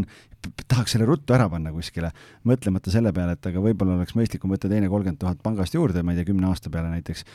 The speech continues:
ja keegi üürnik maksab sul selle laenu kinni, et, äh, et,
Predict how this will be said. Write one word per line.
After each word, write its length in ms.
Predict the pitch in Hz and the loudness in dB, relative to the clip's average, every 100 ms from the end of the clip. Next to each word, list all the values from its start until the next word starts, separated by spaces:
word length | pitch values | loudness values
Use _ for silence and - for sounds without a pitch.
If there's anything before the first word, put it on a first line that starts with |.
| - - 90 | -20 -12 -6
ja 120 | 85 | -2
keegi 240 | 92 95 | 0 2
üürnik 180 | 92 80 | 2 0
maksab 260 | 87 - 78 | -2 -4 -6
sul 120 | 82 | -4
selle 200 | 80 82 | -2 0
laenu 260 | 90 87 82 | 0 2 0
kinni, 300 | 87 73 67 | 0 -2 -6
et, 160 | - 80 | -6 -4
äh, 240 | 76 80 - - - - - - 82 | -4 -4 -8 -16 -20 -20 -20 -10 -6
et, 160 | 80 - | -6 -8